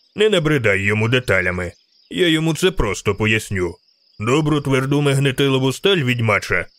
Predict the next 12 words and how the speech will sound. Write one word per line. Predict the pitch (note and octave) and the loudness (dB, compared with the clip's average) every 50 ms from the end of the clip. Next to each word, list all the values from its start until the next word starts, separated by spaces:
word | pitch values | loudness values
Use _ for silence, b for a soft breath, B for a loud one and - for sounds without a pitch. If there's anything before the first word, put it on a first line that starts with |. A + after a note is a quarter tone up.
| _ _ _ - | _ _ _ -6
неймовірно | G2 A2 B2 B2+ C#3 D3 D3 F3 F3+ E3 D3+ D3+ D3 | -2 -2 0 2 2 2 2 2 0 0 2 0 0
важко | C#3 C#3+ C#3+ C#3 - - D3 | 2 2 0 0 0 -2 0
нагострити. | C#3+ D3 C#3 D3 D#3+ D3+ - - A2+ G#2 F#2 F2 - F2 E2 D#2+ _ _ _ _ _ _ _ - | 2 2 2 0 -2 -2 -2 -2 -2 -2 -2 -2 -2 -4 -4 -6 _ _ _ _ _ _ _ -10
Чому? | - G#2+ G#2 A#2+ C#3+ E3+ F#3 F3+ F#3+ _ _ _ _ - - | -4 -2 0 2 2 2 2 0 -4 _ _ _ _ -10 -4
Бо | F#2+ G2+ A2 | -2 0 2
вона | B2 C3 D3 D#3 C#3+ | 2 2 2 2 0
тверда. | - D3+ D#3+ D#3+ D3 B2+ A2 G2 F2 E2 - _ _ _ _ _ _ _ - | 0 0 0 0 0 0 0 0 -2 -2 -6 _ _ _ _ _ _ _ -2
Якщо | G#2+ G#2+ A2+ B2+ - - D#3+ D3+ | 0 0 0 0 0 -2 -2 0
ти | D3 C#3+ C#3+ | 2 0 0
не | C#3 | 2
маєш | C3+ C3 C3+ C3 B2 A2+ - - | 2 2 2 2 2 0 -2 -2
технологій, | B2 A2+ G#2 A#2+ C3 D3 F3+ G#3+ G3+ B2+ A2 G2+ F#2 F2+ | -2 -2 0 0 0 2 2 2 0 0 -2 -8 -10 -12